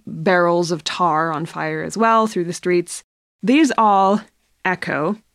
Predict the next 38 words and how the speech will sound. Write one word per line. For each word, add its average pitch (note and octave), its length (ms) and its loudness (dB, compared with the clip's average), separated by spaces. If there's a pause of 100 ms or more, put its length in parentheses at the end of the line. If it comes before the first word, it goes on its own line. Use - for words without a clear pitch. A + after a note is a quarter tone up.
(300)
earlier, G#3+ 640 2 (400)
at G3 120 0
least A3 200 4
in G3 100 2
some B3 220 2
places E3+ 380 -4
around E3 280 -2
England, D#3 500 -4 (220)
and F3 160 0
of E3 100 -4
course - 220 -4
in D#3+ 140 -4
Scotland A3+ 460 2
and F3+ 140 -2
Ireland, F3+ 640 -2 (520)
in F3+ 300 0
the E3+ 80 -4
pagan F#3 500 -4
times. - 540 -6 (200)
And E3 500 -4 (200)
in G3+ 160 0
some A3+ 220 0
ways, G#3 420 2 (160)
you G3+ 100 -2
can G3+ 160 0
see F#3+ 200 -2
how E3+ 480 -2 (280)
the F#3+ 100 -6
tradition E3+ 680 -4 (340)
of E3 240 -8
the D#3+ 80 -4
bonfire E3+ 720 0
that D#3 300 -6
I D#3+ 100 -8
spoke D#3+ 300 -8
so - 140 -8
much D#3+ 220 -8
about D#3+ 340 -6